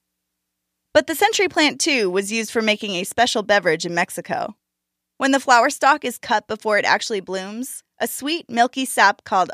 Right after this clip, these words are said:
agua miel, Spanish for honey water, gathers in the heart of the plant. Honey water is fermented to produce a mildly alcoholic drink called pulque, considered a regional specialty in Mexico,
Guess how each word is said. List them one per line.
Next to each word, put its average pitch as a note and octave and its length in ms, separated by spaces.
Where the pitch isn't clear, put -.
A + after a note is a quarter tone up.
agua C4+ 260
miel, G3+ 480
Spanish C#4 500
for G#3 140
honey C#4 300
water, G2+ 480
gathers D4+ 400
in C4 80
the A#3 80
heart - 240
of F#3 140
the G3 80
plant. - 560
Honey D4+ 200
water C#4 260
is B3+ 140
fermented B3 500
to C4 100
produce A#3 520
a G3+ 180
mildly B3+ 640
alcoholic A3 580
drink F#3 440
called F#3 280
pulque, - 580
considered D4+ 500
a A3+ 140
regional C#4+ 420
specialty A#3 500
in E3 100
Mexico, F3+ 640